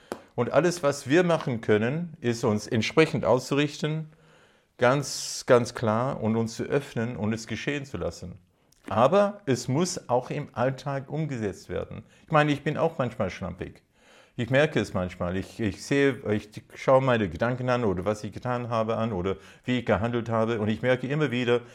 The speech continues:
dass ich nicht bewusst genug bin in dem, was ich mache. Ich könnte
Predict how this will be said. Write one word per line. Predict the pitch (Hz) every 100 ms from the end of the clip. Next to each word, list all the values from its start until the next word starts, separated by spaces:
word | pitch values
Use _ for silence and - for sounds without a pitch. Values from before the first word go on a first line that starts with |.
| -
dass | - 117
ich | 123 113
nicht | 120 123 -
bewusst | 104 95 131 - -
genug | 98 104 101 - _ _ _ _
bin | 104 98 90
in | 90 95 82
dem, | 104 98
was | 92 -
ich | 90
mache. | 90 80
Ich | 90 -
könnte | - 151 139 143 131